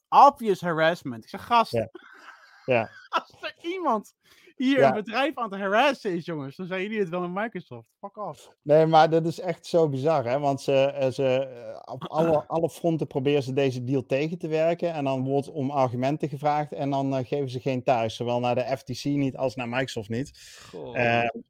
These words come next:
Speaker 2: ik denk dat Sony diep van binnen wel weet: dit is een verloren zaak.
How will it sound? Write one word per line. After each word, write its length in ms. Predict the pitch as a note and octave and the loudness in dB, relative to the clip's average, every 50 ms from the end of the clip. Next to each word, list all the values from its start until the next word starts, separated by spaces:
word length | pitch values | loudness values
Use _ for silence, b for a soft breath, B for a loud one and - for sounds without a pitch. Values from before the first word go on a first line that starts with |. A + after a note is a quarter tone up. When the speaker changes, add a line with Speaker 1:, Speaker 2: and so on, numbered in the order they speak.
| _ | _
Speaker 2:
ik 180 | - C#3 C3 A2 | -10 -8 -6 -2
denk 220 | C3+ B2 C3 C3 | -2 -2 -2 -2
dat 160 | - B2 - - | -2 -4 -4 -4
Sony 560 | - - D3 C#3+ C#3+ C3+ C3 B2 A#2+ B2 - - | -2 0 0 0 2 0 0 -2 -2 -4 -6 -8
diep 320 | A2+ G2+ C3 E3 F3 - | -6 -4 -2 -4 -4 -4
van 200 | - - C3+ B2+ | -2 -2 0 2
binnen 240 | A#2+ C3 C3 B2+ B2 | 2 2 2 2 2
wel 160 | A#2+ A#2+ A2+ | 2 2 2
weet: 240 | A#2 A#2+ A#2+ B2 - | 2 2 2 2 2
dit 120 | C3 B2 | 0 0
is 100 | B2 A#2+ B2 | 0 0 -2
een 100 | A#2+ G#2+ | -4 -4
verloren 440 | G#2+ A2+ A#2 A#2+ B2 A#2 A2 A#2 | -4 -2 0 0 2 0 0 -2
zaak. 500 | G#2 A2 A2+ G#2+ G#2 G2+ A#2+ - _ _ | -4 -4 -4 -4 -6 -6 -8 -10 _ _